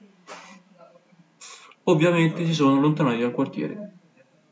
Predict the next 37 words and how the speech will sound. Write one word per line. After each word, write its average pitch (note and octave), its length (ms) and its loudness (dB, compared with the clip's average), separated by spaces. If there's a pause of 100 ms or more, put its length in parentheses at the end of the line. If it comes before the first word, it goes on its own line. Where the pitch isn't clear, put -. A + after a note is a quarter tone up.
(300)
Il C#3 200 0
video C#3+ 260 4
termina E3 440 -2
qua, - 260 -8
vi D3 120 -4
ringrazio D#3+ 460 0
per E3 120 0
l'ascolto, D3+ 640 -2
vi - 120 -14
ringrazio D3 460 -2
per A#2+ 160 -4
la C#3 60 -4
visione, D3+ 380 -8 (1400)
vi B2+ 160 -4
invito C3 240 2
a - 20 0
riflettere B2+ 540 -4
perché G2+ 440 -2 (580)
qui - 200 2
c'è - 180 -2
solo D3 300 2
da A#2 140 -2
riflettere, B2+ 640 -4 (340)
da A#2 60 -4
rendersi C3 480 0
conto C#3+ 380 0
fino B2+ 160 -2
a B2 40 -6
che - 160 -12
punto C3 460 -6
possa A#2 320 -4
arrivare A2+ 420 -2 (540)
la A#2+ 100 -2
mente - 540 -4
umana, C3 500 0
la - 80 -10
mente, G#3 540 -6